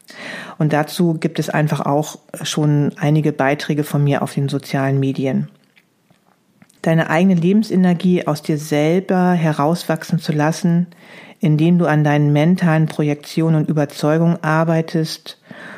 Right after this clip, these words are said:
und deine emotionalen negativen Ausrichtungen bereit bist anzuschauen, das heißt, deine Projektionen auch hier bereit bist zurückzunehmen durch Untersuchung und Verständnis dir und anderen gegenüber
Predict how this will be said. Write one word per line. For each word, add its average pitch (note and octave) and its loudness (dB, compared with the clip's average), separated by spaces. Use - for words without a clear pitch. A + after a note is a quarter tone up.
und D#3 2
deine D3+ -2
emotionalen D#3 2
negativen D#3 0
Ausrichtungen D#3 0
bereit D3+ -2
bist - -6
anzuschauen, D3+ 0
das D#3 -6
heißt, D3 -2
deine C#3+ 0
Projektionen D#3 -2
auch - -2
hier F3 0
bereit D3 0
bist - -6
zurückzunehmen D#3 0
durch C#3+ -2
Untersuchung D3+ 0
und D3 -2
Verständnis D3+ -2
dir E3 0
und D#3 -2
anderen D#3 2
gegenüber D3 0